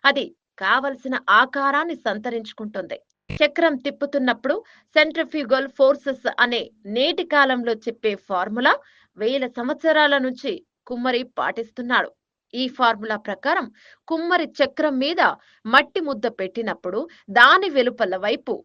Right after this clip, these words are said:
ఒత్తిడి తగ్గి కుండ అనుకున్న ఆకారానికి తీసుకొచ్చే లక్షణాన్ని కలిగి ఉంటుంది. ఇది వేల సంవత్సరాల క్రితమే మన కుమ్మరి అద్భుతమైన ప్రయోగం.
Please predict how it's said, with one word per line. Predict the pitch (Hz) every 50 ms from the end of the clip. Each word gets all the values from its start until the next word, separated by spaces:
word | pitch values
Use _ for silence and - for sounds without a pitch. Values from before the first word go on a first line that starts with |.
| _ _
ఒత్తిడి | 180 196 - _ _ 330 311 262 233
తగ్గి | 226 - 165 180 - 285 339 453 - _ _ -
కుండ | 277 277 285 294
అనుకున్న | 269 208 - - - 240 254 277 254 320 359 370 381
ఆకారానికి | 359 294 269 262 254 - 262 254 247 233 226 220 220 220 214
తీసుకొచ్చే | 214 - 208 208 208 _ - 208 196 - - 220 190
లక్షణాన్ని | 180 170 170 170 - - - 254 277 302 330 330 233 170 - _ _ _ _ _ -
కలిగి | 240 262 311 311 370
ఉంటుంది. | 349 233 190 - - 160 165 - - - _ _ _ _ _ _ _
ఇది | 220 233 208 254 - - _ _ _ _ _ _ _
వేల | 175 208 226 247 262 247
సంవత్సరాల | 226 - 226 208 220 220 220 - 220 208 208 220 247 269 226
క్రితమే | 175 - - 208 202 - 226 233 214 156 - _ _ _ _ _ _ _
మన | 220 240 240 214 165 - _ _ _ _ _ _
కుమ్మరి | - 294 294 320 339 311 247 -
అద్భుతమైన | - 226 214 202 247 254 - 247 233 269 320 370
ప్రయోగం. | 330 - - 190 175 180 202 208 - -